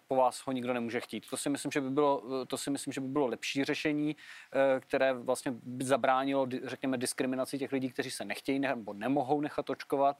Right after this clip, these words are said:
eh, a, eh, rizikům spojeným s ú-, s únikem, s únikem osobních informací.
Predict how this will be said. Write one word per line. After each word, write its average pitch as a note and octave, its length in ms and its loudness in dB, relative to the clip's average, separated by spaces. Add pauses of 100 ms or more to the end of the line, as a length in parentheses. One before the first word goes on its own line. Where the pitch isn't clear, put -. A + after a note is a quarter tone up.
eh, - 40 -6 (420)
a, B2 300 2 (360)
eh, B2+ 640 2
rizikům C#3 340 2
spojeným B2 380 -2
s - 80 -16
ú-, A#2 160 -10
s - 100 -14
únikem, A#2 600 -6 (180)
s - 100 -12
únikem A#2 320 -8
osobních A2+ 320 -12
informací. G#2+ 500 -10